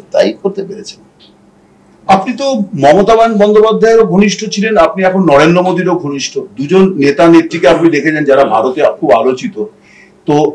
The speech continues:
Speaker 2: দিদি মোদি এর মধ্যে কাকে আপনার, আহ, সেই অর্থে আপ-, রাজনৈতিক, আহ, অঙ্গনে আপনি কাকে
Speaker 1: দেখুন,
Speaker 2: প্রতিদান করবেন?
Speaker 1: দিদি
Speaker 2: আহ,
Speaker 1: যখন ইনিশিয়াল স্টেজে রাজনীতি করেছিলেন, দিদি তখন দিদি ছিলেন, দিদি লড়াই।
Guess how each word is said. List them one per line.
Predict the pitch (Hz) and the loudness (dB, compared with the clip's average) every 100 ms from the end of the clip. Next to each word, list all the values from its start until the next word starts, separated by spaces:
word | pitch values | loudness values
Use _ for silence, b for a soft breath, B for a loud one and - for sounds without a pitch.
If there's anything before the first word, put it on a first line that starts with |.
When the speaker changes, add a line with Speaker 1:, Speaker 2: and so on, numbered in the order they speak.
| 107 | -2
Speaker 2:
দিদি | 170 180 214 | 0 2 4
মোদি | 208 208 214 202 | 4 4 4 4
এর | 196 | 4
মধ্যে | 196 190 214 - | 2 2 2 4
কাকে | 170 - 226 202 | 2 2 2 2
আপনার, | 196 208 196 160 | 4 2 2 2
আহ, | 147 143 | 2 2
সেই | - 165 | 2 2
অর্থে | 175 170 175 | 2 -2 0
আপ-, | 156 131 113 113 | 2 2 -2 -2
রাজনৈতিক, | 123 135 139 170 175 170 _ 147 | 2 2 2 0 -2 -8 _ 0
আহ, | 139 131 - 131 - 123 | 2 0 -4 -14 -4 -2
অঙ্গনে | 143 151 156 | 0 2 2
আপনি | - 156 | 2 0
কাকে | 143 170 147 | 2 2 0
Speaker 1:
দেখুন, | 151 190 | 2 4
Speaker 2:
প্রতিদান | 190 131 - | 4 2 0
করবেন? | 196 202 | -4 -2
Speaker 1:
দিদি | 170 185 202 226 | -2 -2 -4 -6
Speaker 2:
আহ, | 214 | -2
Speaker 1:
যখন | 196 190 196 | -2 0 -2
ইনিশিয়াল | 170 175 180 180 202 202 202 185 | -2 -4 -4 -4 -2 2 2 2
স্টেজে | 175 - 165 160 165 | 0 -2 -2 0 2
রাজনীতি | 151 135 135 147 156 | 2 0 -2 -6 -6
করেছিলেন, | 156 131 131 - 143 165 185 151 | -6 -6 -6 -8 -8 -8 -8 -12
দিদি | 240 123 135 143 | -12 -10 -8 -10
তখন | - - 147 160 | -12 -12 -12 -12
দিদি | 107 101 98 | -12 -14 -12
ছিলেন, | - 113 135 196 - _ _ - | -12 -8 -6 -6 -8 _ _ -16
দিদি | - - | -16 -16
লড়াই। | - - | -18 -18